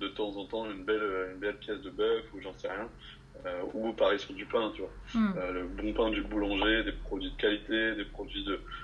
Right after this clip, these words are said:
Speaker 1: sourcés, tu sais d'où ça vient. Euh, sur ça, il y a un tip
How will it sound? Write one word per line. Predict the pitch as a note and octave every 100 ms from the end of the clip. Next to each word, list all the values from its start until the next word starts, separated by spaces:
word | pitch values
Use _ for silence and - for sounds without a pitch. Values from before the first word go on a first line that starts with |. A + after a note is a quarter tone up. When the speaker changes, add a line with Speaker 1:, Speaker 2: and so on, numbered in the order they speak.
| -
Speaker 1:
sourcés, | - A#2 - - A#2 A2 A2 G#2+ G#2+
tu |
sais | - A2
d'où | G#2+
ça | - G#2+
vient. | G2+ A2 A2 A2+ - - - - F#2+
Euh, | F2+ F2+ F#2 -
sur | - G2+
ça, | - A2+
il | G#2+
y | F#2
a | F2+ - - - -
un | F2+
tip | -